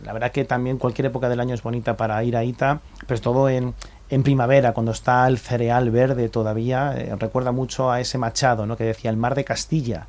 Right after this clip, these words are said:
y ves cómo están esas olas, ¿no? Esas olas, ese cereal todavía, todavía verde. La verdad que, bueno, que ya digo, que aunque son dos zonas un poco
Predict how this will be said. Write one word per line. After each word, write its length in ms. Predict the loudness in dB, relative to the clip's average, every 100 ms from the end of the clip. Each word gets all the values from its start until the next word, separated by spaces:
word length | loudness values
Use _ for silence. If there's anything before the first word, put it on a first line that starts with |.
| -10
y 60 | -8
ves 140 | -6
cómo 200 | -4 -4
están 340 | -4 -4 -4 -4
esas 260 | -6 -4
olas, 300 | -2 -2 -6
¿no? 100 | -8
Esas 220 | -8 -10
olas, 180 | -8 -8
ese 220 | -8 -8
cereal 360 | -6 -6 -4 -6
todavía, 480 | -6 -6 -6 -6 -8 -14 -20 -12
todavía 300 | -4 -2 -2
verde. 340 | -4 -6 -4 -4 -4 -8 -18 -20 -10 2
La 80 | 4
verdad 120 | 6
que, 80 | 4
bueno, 180 | 2
que 80 | 2
ya 80 | 2
digo, 220 | 2 0
que 240 | 0 0 0
aunque 240 | 0 2
son 160 | 4 4
dos 100 | 4
zonas 240 | 2 2
un 60 | 2
poco 400 | 4 4 2